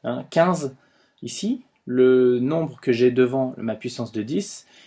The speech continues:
il doit être compris entre un et dix, dix étant exclu. Donc je dois transformer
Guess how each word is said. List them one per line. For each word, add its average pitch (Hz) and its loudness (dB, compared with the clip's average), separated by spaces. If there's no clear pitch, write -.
il 113 -10
doit 117 2
être 151 -4
compris 165 -4
entre 147 -2
un 175 -4
et 131 0
dix, 147 -8
dix 160 -6
étant 143 0
exclu. 127 -6
Donc 127 2
je 120 2
dois 120 2
transformer 110 -8